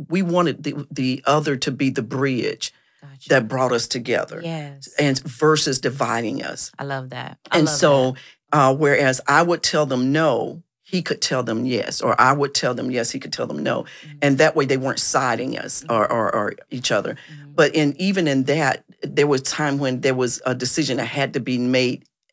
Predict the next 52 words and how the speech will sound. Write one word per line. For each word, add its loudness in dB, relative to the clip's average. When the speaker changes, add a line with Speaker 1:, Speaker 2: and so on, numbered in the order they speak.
Speaker 1:
and 2
it 0
had -2
to -10
be -4
the -4
same 0
decision. -2
We 2
Speaker 2:
Gotcha. 2
Speaker 1:
would -2
talk -2
to -6
each -4
other -2
first -2
and -2
say, 0
"If -6
I 4
say 0
yes 0
on -2
this, -2
you -2
say 0
yes -6
or -4
Speaker 2:
Yeah. 0
Speaker 1:
no 0
on -4
this." -4
Speaker 2:
Yeah. -12
Yeah. -12
Speaker 1:
And 2
so 0
that 4
way 0
they 0
don't -4
try 4
to 4
play 2
us 0
one 0
for -2
the -2
other. -2
But 0
then, 0
you 0
know, 0